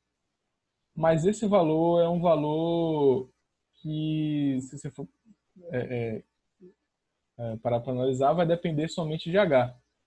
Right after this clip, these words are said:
Então, e, e de G, claro. Mas não depende de N. Então, o que vai acontecer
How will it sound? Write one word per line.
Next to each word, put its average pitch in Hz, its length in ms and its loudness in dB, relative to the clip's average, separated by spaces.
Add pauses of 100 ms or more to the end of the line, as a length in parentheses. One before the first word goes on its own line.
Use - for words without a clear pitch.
(1160)
Então, 143 1400 -4 (440)
e, 147 180 -6
e - 20 -4
de 151 180 -2
G, 127 200 2
claro. 117 300 -6 (480)
Mas 135 640 0
não 170 220 0
depende 170 340 0
de 196 120 0
N. 135 220 0
Então, 135 360 -4
o 139 60 -6
que 151 100 -10
vai 143 140 2
acontecer 151 680 -6